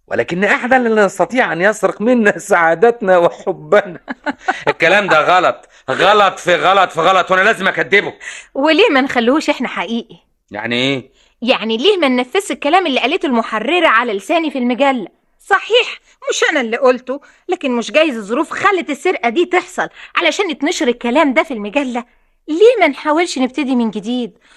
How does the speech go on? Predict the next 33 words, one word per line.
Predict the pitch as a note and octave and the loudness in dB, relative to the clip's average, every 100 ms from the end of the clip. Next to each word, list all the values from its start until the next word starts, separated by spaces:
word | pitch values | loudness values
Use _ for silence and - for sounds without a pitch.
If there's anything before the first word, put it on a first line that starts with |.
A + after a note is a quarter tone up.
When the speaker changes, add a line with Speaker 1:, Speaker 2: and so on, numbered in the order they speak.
| _ D#4+ | _ -6
Speaker 2:
ونصلح | D#4 F#4+ D4+ | -2 0 0
علاقتنا | B3 B3+ D4+ B3+ | -4 -4 -6 -6
ببعض | G3+ G#3 B3+ - _ _ _ | -8 -8 -12 -14 _ _ _
ونخلي | D#4+ D#4+ F#4 | -8 -4 -2
الاحترام | C4+ - - D4 C4 | -2 -6 -2 0 0
متبادل | A#3+ G#3+ B3+ A3 | 0 -4 -4 -4
بينا | F#3+ C4 B3 A3+ - _ _ _ _ _ _ _ _ _ _ F4 | -2 0 0 -2 -6 _ _ _ _ _ _ _ _ _ _ -4
يولد | F#4 F#4 D#4 - | -2 0 -2 -6
حب؟ | - D#4 D4+ _ _ _ _ | -12 -14 -14 _ _ _ _
Speaker 1:
تفتكري، | _ - D3+ - F2 D#2 C2+ _ _ _ _ _ | _ -12 -12 -12 -16 -16 -20 _ _ _ _ _
تفتكري | A#2+ - G3 D#3+ | -8 -4 -2 0
إن | D3+ | 0
في | B2+ F3 D#3+ | 0 -2 0
أمل | F#3+ D#3+ | -2 -2
يعني؟ | E3+ F3 E3 - _ _ | -2 -2 -4 -8 _ _
Speaker 2:
إذا | D#4+ B3+ | -4 0
كان | C#4+ C4+ | 2 2
عندك | C4+ B3 F#3+ A3+ | 2 0 0 2
نية | B3 B3 | 4 4
صادقة | F3+ G#3+ F#3 A3+ - | 2 -2 -4 -2 -4
صحيح، | - - G#3 - - _ _ - | -4 -6 -8 -10 -16 _ _ -10
يبقى | - - | -8 -6
في | D#4 F4 | -6 -4
أمل. | A4+ F4+ A#3 _ | -6 -6 -8 _
Speaker 1:
مم. | F#3 G3 E3 - _ - | -10 -8 -10 -16 _ 0
Speaker 2:
أنت | - G3+ | 0 0
من | G3+ D4 | 2 2
شوية | - G3 G#3 G3+ C#3+ - _ _ | 2 -2 0 -2 -6 -16 _ _
كنت | - - | -4 0
بتمثل | A#3+ C#4+ D#4 - G#3+ | 2 4 2 2 0
دور | A3+ B3+ | 2 2
الزوج | F3 G3 | 0 -6
السعيد | F3 - C#3 G3 G3+ | -8 -14 -10 -8 -8